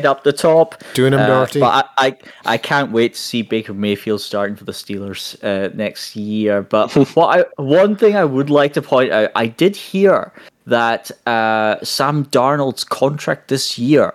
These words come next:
Speaker 1: uh, is nineteen million. So if you are going to pay Sam Darnold nineteen million,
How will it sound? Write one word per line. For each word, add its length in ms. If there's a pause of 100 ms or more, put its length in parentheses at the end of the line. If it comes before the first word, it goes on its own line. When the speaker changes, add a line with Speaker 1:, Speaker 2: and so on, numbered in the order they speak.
(460)
Speaker 1:
uh, 400
is 260
nineteen 1120
million. 560 (600)
So 520 (340)
if 200
you 180
are 80
going 180
to 100
pay 220
Sam 360
Darnold 360
nineteen 560
million, 420